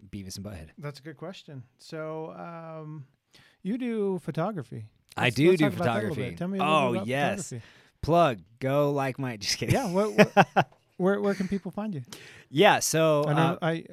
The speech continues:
Speaker 2: I've only done this once, so I say normally. My intention is to do that at the end, but let's go for it now.
Speaker 1: Yeah, no, love that. Um, yeah, my, my site is, is david jesse photo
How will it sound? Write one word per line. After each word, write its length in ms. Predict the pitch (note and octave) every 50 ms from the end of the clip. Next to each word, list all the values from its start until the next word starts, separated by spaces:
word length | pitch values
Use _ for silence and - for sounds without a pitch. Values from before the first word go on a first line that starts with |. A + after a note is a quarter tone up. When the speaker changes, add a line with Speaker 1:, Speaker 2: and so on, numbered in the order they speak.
| - - -
Speaker 2:
I've 140 | E3+ D3
only 160 | E3 D#3+ C#3 B2+
done 160 | C#3 C#3 B2+
this 160 | A2+ - -
once, 240 | B2+ B2+ B2 A#2 -
so 80 | C3
I 20 | A#2
say 120 | B2 B2
normally. 580 | A#2 A#2 A#2+ A#2+ A#2 A#2 A#2 A2+ A2+ A2+ A#2 - _ _ _ _ _ -
My 120 | D#3+ D3+
intention 480 | D3 C#3 - F3 F3+ F#3+ - D#3+ D3 C3
is 140 | B2 A#2 -
to 100 | - B2+
do 160 | B2 C#3 C3
that 160 | C3 B2 A#2+
at 100 | A#2+ A#2
the 80 | - C#3+
end, 120 | F3 A#3
but 120 | A3+ A3 G3+
let's 120 | G#3 -
go 160 | - A3 G#3+
for 140 | - - G#3+
it 60 | A3
now. 200 | A3+ A#3 G3+ D3 - _ _ _
Speaker 1:
Yeah, 300 | - A#2+ D#3+ D#3 A#2 F2+
no, 260 | F#2 A2 B2 B2+ A#2+ G2+
love 260 | G2 A2 A#2+ A#2+ G2
that. 240 | G2 F2+ D#2+ - _ _ _ _ _ _ -
Um, 360 | B2+ B2+ B2+ A#2+ A#2 A2+ - -
yeah, 260 | C3+ C#3 E3 C#3+ G#2 E2+ - _ -
my, 640 | A#2 A#2+ A#2+ A#2 A#2 A#2 A#2 A#2 A2+ A2+ A2 D#3 - _ -
my 260 | A2 A2 A2 G#2+ A2+
site 380 | A2+ - - B2 G#2+ G#2+ A2 F2
is, 140 | G#2 G2+ - _ _ _ _
is 220 | G#2 G#2 G2 F2
david 460 | E2 E2+ G#2+ G#2+ G#2+ F#2+ A#2+ B2+ B2 - - _ _ _ _
jesse 600 | - - G#2+ G#2+ - - A#2 A2 A2+ A#2+ B2 - _ _
photo 480 | - - - G#2 G2 E2+ D2+ C2 -